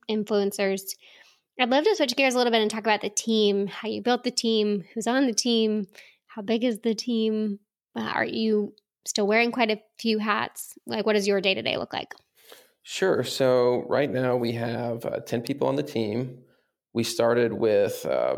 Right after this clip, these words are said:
Speaker 2: at the beginning of last year, uh, January first, we had two people. And so now we're up to ten. We've, um,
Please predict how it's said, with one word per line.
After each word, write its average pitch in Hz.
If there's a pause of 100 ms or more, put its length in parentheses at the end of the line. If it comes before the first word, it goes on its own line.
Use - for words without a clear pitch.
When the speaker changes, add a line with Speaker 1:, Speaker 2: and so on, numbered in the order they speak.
Speaker 2:
at -
the -
beginning 143
of 131
last 110
year, 101 (560)
uh, -
January 127
first, 117
we -
had 85
two 120
people. 131 (1200)
And 104
so -
now 113
we're 120
up 123
to -
ten. 117 (380)
We've, 107
um, 95